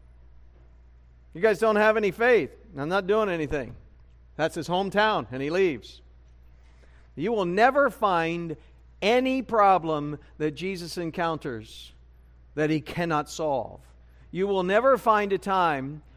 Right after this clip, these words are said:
when somebody seeks to trip him up in an argument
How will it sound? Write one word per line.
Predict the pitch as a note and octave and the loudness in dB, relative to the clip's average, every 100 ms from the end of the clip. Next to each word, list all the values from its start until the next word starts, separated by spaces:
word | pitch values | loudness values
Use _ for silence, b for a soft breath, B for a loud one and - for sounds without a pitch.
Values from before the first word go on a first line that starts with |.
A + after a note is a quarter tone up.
| - | -6
when | D#3+ F3 | -4 -4
somebody | - G#3 G3+ F#3+ F#3 | 0 2 4 2 0
seeks | - A3+ A3+ - - | -2 -4 -4 -8 -12
to | G3 | -12
trip | - A3+ A#3 | -2 0 2
him | G#3 G3 | 0 2
up | G3 D3+ - - - - | 2 2 -2 -20 -20 -10
in | F3+ | -4
an | F3+ F3 | 0 2
argument | G3 G#3 A3 A#3 A#3 | 2 0 -2 -4 -6